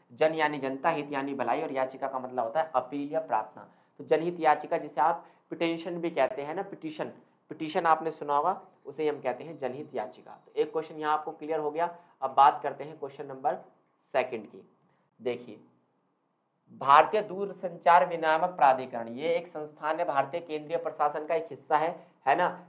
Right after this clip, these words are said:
भारतीय दूरसंचार विभाग भी हम इसे कहते हैं। और पेंशन निधि विनियामक विकास प्राधिकरण, ये दो संस्थान हैं, इनकी भूमिका आपसे पूछी गई है। दस नंबर में इस संस्थान के बारे में बताना है आपको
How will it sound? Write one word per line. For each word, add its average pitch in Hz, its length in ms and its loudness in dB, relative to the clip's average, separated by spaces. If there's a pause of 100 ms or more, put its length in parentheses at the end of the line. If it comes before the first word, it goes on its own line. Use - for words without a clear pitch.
(100)
भारतीय 143 360 6
दूरसंचार 160 540 0
विभाग 143 320 -2
भी 143 140 -10
हम 151 160 -8
इसे 151 140 -6
कहते 143 320 -2
हैं। 175 80 -2
और 185 340 0
पेंशन 170 520 0
निधि 175 500 -6 (500)
विनियामक 156 720 4 (400)
विकास 156 800 6 (100)
प्राधिकरण, 123 540 4 (180)
ये 170 100 -2
दो 180 200 0
संस्थान 151 580 -4
हैं, 175 60 2
इनकी 175 160 -8
भूमिका 156 400 4
आपसे - 220 6
पूछी 139 260 -14
गई 143 120 -10
है। 175 160 -6
दस 156 200 -2
नंबर 160 280 0
में 151 100 -4
इस 135 140 -10
संस्थान 143 420 -4
के 156 100 -2
बारे 151 200 4
में 156 60 -2
बताना 156 300 -2
है 165 60 2
आपको 196 380 -4